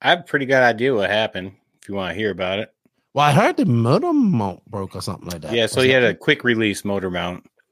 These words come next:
Speaker 1: And in
Speaker 2: Ah.
Speaker 1: the, in the Losi quick release motor mounts, there's, you know, quick release motor mounts like this.
Speaker 2: Mm-hmm.
Speaker 1: But then Losi's got a little part that goes through the middle that kinda connects the two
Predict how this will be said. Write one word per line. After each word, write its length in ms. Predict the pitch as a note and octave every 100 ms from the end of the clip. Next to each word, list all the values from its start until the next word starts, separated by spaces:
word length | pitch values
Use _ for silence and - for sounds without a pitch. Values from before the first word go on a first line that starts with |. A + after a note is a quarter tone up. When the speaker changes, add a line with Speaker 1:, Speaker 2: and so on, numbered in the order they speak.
| _ -
Speaker 1:
And 240 | G2 F#2+
in 120 | G2
Speaker 2:
Ah. 300 | G2 G#2+ G#2
Speaker 1:
the, 60 | G2+
in 80 | G2
the 60 | F#2
Losi 600 | F#2 B2 C#3+ - G#2 G2
quick 220 | - A#2+ G#2
release 380 | G2 F#2+ F2+
motor 180 | G2 F#2+
mounts, 300 | F#2+ F#2 F#2+
there's, 280 | - G2+ - _ - _ _ -
you 80 | F#2
know, 160 | F2+ E2+
quick 200 | C3 G#2
release 360 | G#2 G#2+ G2+
motor 140 | A2 G2+
mounts 260 | G2 F#2
like 180 | F2+ E2+
this. 400 | B2 G#2+ - - _ _ _ _ -
Speaker 2:
Mm-hmm. 340 | G#2+ A2 G2+ -
Speaker 1:
But 100 | G#2
then 360 | A#2 G#2+ F#2+ - -
Losi's 400 | A2+ D3+ C#3 A2
got 360 | G#2+ G2+ F#2 -
a 80 | - _ _ -
little 340 | C#3 B3 - _
part 420 | - A3 D3 - -
that 60 | G#2
goes 440 | A#2+ A2+ A2 - _ _ -
through 160 | D3+ C#3+
the 60 |
middle 460 | C3 D3+ G#2 E2 - _
that 100 | G2+
kinda 220 | B2+ A2+
connects 340 | - A#2+ A2+
the 60 | A2
two 400 | - A#2 G#2+